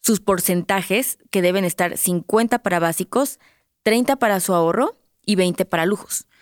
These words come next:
Entonces, este dinero extra que llegó es la oportunidad fresca que te da la vida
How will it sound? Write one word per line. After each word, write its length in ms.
Entonces, 440
este 320
dinero 320
extra 240
que 140
llegó 220
es 140
la 140
oportunidad 760
fresca 460
que 120
te 120
da 120
la 120
vida 300